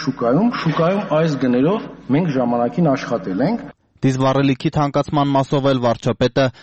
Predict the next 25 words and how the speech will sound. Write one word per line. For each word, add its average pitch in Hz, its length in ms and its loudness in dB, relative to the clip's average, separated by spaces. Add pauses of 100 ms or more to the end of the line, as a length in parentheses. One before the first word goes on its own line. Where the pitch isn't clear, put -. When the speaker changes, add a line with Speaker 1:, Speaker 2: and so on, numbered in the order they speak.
(220)
Speaker 2:
բեռի 131 320 2
ավելացում 110 640 0
տեսնում 127 400 0
է - 80 2
միայն 117 320 2
գյուղատնտեսության 120 1040 0
ոլորտում, 90 560 -2 (420)
բայց, 151 240 0
ասաց, 139 320 -2
հաշվարկել 127 640 0
են, 90 140 -4 (260)
տարբեր 123 400 2
ապրանքների 110 640 -2
գներն 135 380 0
ավելանալու 104 640 0
են 139 180 -2
մեկից 113 400 -2
չորս 98 400 -2
դրամով։ 107 600 0 (180)
Speaker 1:
Մենք 269 320 0
քննարկում 165 480 0
ենք 127 160 -2
տարբերակներ, 120 880 0 (240)
որպեսզի 143 540 -2
սուբսիդավորենք 113 1040 0